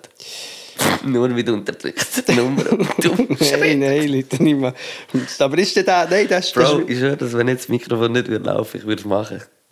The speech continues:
Speaker 1: Aber ja,
Speaker 2: Also
Speaker 1: ja,
Speaker 2: komm, wir
Speaker 1: Angst.
Speaker 2: machen Folgendes. Wir, wir, äh, wir machen, wir schauen, ob der Stucki-Kriegel überhaupt noch
Speaker 1: Nein, komm,
Speaker 2: mitschwingt.
Speaker 1: machen wir's,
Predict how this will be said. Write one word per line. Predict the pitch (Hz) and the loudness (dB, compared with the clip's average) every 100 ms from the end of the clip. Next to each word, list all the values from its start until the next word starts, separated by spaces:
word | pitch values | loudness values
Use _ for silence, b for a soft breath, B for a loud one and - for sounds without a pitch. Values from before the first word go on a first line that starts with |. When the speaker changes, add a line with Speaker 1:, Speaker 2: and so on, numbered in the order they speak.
| B B B | B B B
Speaker 1:
Aber | 95 101 | 0 2
ja, | 92 90 95 | 2 0 0
Speaker 2:
Also | 107 113 98 | 2 4 4
Speaker 1:
ja, | |
Speaker 2:
komm, | 101 | 4
wir | 156 | 2
Speaker 1:
Angst. | 156 | 2
Speaker 2:
machen | 139 139 | 0 0
Folgendes. | 135 131 139 139 104 95 - B B B B | 2 2 2 -2 -2 -8 -10 B B B B
Wir, | 139 - | -2 0
wir, | 139 139 | 0 0
äh, | - 127 123 123 | 0 2 4 4
wir | 131 | 4
machen, | 135 123 - - | 4 2 -2 0
wir | 139 | 2
schauen, | 143 151 175 175 156 143 | 4 4 4 2 2 0
ob | - | 0
der | - | -2
Stucki-Kriegel | - 156 165 - 170 160 156 156 170 175 b b b b | 0 0 0 -2 -2 2 0 2 -2 -2 b b b b
überhaupt | 139 131 123 139 143 - | -2 0 2 2 2 2
noch | - | 2
Speaker 1:
Nein, | - | 4
komm, | 104 | 2
Speaker 2:
mitschwingt. | 90 90 95 | 2 2 2
Speaker 1:
machen | 90 | -2
wir's, | 80 - | -2 -6